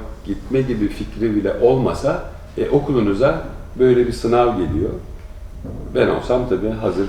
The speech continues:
portfolyomda güzel bir sertifika olur bu. Ee, okulunuz Bursa'ya da bir ev sahipliği yapıyor. Şu anda birçok öğrenci diğer, e, devlet liselerinden, kolejlerden bu cumartesi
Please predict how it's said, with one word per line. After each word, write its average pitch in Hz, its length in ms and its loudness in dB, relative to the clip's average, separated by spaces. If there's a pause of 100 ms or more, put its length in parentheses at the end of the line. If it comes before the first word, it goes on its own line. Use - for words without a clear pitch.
portfolyomda 107 1000 4
güzel 110 300 2
bir - 60 -6
sertifika - 580 -2
olur 78 220 0 (100)
bu. - 80 -10 (880)
Ee, 95 260 2 (200)
okulunuz 147 560 0 (300)
Bursa'ya 123 580 8
da 95 140 8
bir 80 140 2 (440)
ev 92 140 6
sahipliği 76 560 0
yapıyor. 65 340 -6
Şu 110 180 8
anda 98 360 4 (340)
birçok 117 320 0
öğrenci 78 440 0 (100)
diğer, 92 640 2
e, 73 300 -6
devlet 87 400 2
liselerinden, 67 580 -4 (140)
kolejlerden 85 720 0 (500)
bu 113 160 -4
cumartesi 90 580 -2